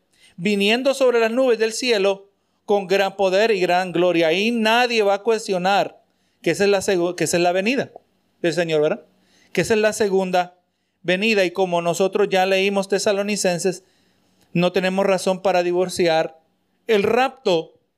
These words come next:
de la segunda venida. El rapto es parte de la segunda venida. Y entonces, volviendo ahora a Tesalonicenses, en el capítulo cuatro, gloria a Jesús, el mismo verso que estábamos leyendo,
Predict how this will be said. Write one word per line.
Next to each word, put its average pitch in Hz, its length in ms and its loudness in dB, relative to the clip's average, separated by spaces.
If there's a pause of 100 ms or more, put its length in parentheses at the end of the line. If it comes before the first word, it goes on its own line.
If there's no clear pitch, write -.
(120)
de 180 140 -2
la 180 120 0
segunda 175 400 -2
venida. 190 380 0
El 170 100 0
rapto 214 640 -2 (180)
es 151 180 -6
parte 208 640 -2 (280)
de 170 160 0
la 165 140 2
segunda 165 500 -2
venida. 175 460 -2 (420)
Y 196 60 0
entonces, 240 340 0
volviendo 262 420 0
ahora 226 260 2
a 208 100 -2
Tesalonicenses, 226 1120 -2 (260)
en 170 60 0
el 160 80 -2
capítulo 180 500 -2
cuatro, 208 540 -2 (1300)
gloria 190 220 2
a 214 60 2
Jesús, 208 400 2
el 185 120 -2
mismo 208 220 0
verso 220 240 0
que 208 80 -2
estábamos 202 340 0
leyendo, 196 560 -2